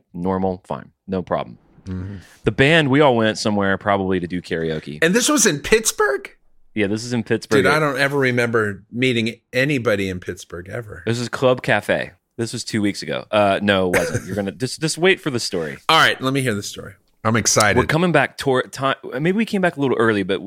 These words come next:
Speaker 1: you know, the band can go do whatever they want. You have a set time called bus call when you're gonna leave, and your tour manager's not gonna be happy if you're not there. So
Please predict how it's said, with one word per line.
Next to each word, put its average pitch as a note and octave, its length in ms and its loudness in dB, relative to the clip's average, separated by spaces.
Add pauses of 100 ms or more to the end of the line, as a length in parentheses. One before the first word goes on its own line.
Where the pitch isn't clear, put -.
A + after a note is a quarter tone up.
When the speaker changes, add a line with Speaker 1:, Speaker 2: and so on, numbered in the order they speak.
Speaker 1:
you - 140 -2
know, G#2 140 0 (640)
the C#3+ 80 2
band G3+ 260 2
can G#3+ 80 0
go D#3+ 140 4
do C3+ 80 0
whatever B2+ 200 2
they G#2+ 100 4
want. A2 340 2
You C3 60 0
have B2 100 -2
a - 20 -8
set - 240 -2
time A#2 220 -2
called G2 240 0
bus A2+ 180 2
call F#2 240 2
when F#2 240 -2
you're G2 120 -6
gonna F#2+ 160 -2
leave, E2+ 220 -4
and E2 80 -8
your F2+ 60 -8
tour G2+ 180 -6
manager's F#2+ 520 -4
not F#2+ 180 -4
gonna G2+ 140 -2
be G2 100 0
happy F2 280 0
if E2 100 -10
you're F2 100 -6
not D2+ 140 -8
there. A1 180 -10
So G2 300 -2